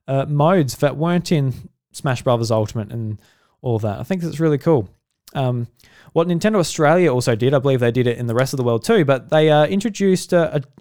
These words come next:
like, an exclusive demo if you're signed up to My Nintendo, and potentially they'll send out, uh, codes, or four codes that you can share with your friends as well for the game, so you can play, uh, mu-,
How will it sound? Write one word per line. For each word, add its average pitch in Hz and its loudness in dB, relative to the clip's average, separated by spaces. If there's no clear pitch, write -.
like, 160 -4
an 165 -2
exclusive 151 -2
demo 196 0
if 147 -8
you're 143 -2
signed 143 0
up 135 0
to 143 -6
My 139 2
Nintendo, 151 0
and 123 -4
potentially 170 0
they'll 135 2
send 147 -2
out, 127 2
uh, 117 -4
codes, 170 0
or 127 0
four 214 4
codes 190 2
that 147 -4
you 131 -8
can 127 -6
share 156 2
with 131 0
your 127 -2
friends 165 -2
as 135 -2
well 170 0
for - -10
the 127 0
game, 143 0
so 131 -4
you 117 0
can 113 -2
play, 127 0
uh, 120 -6
mu-, 165 -8